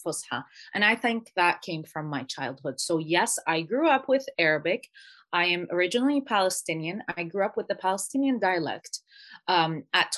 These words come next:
home. Um, but Fusha was always present. It was present through Quran. It was present through, um, reading, writing.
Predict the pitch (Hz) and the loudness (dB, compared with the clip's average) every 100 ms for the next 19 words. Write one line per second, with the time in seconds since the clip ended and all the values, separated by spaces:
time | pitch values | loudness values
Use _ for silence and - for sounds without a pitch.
0 | - 214 190 165 240 285 - - - - | -2 2 2 0 -2 -6 -10 -20 -14 0
1 | 196 185 185 180 180 180 175 170 160 - | 4 4 4 4 2 0 -2 -4 -4 -8
2 | 180 226 - 311 320 - 311 254 - 240 | 0 0 2 2 2 6 6 6 4 4
3 | 233 - - 170 - - - - _ - | 4 2 0 0 0 -8 -10 -12 _ 0
4 | 214 208 202 - 214 196 190 185 185 - | 2 2 -2 -2 0 2 2 -4 -6 -12
5 | - 170 170 170 170 - 175 - 175 175 | -4 2 4 4 2 0 -2 0 2 0
6 | 175 190 _ - - 175 180 - 190 180 | -2 -10 _ -10 -2 0 0 0 2 2
7 | 180 175 170 170 - - _ 185 175 175 | 0 -2 -2 -4 -8 -10 _ -4 0 2
8 | 170 170 170 170 165 160 160 156 156 151 | 4 6 6 6 4 0 0 0 -4 -6
9 | 143 _ _ _ _ _ - 175 240 233 | -8 _ _ _ _ _ -4 2 4 6
10 | 226 220 208 175 175 202 220 214 208 208 | 4 2 0 -2 4 6 6 6 4 2
11 | 208 | -2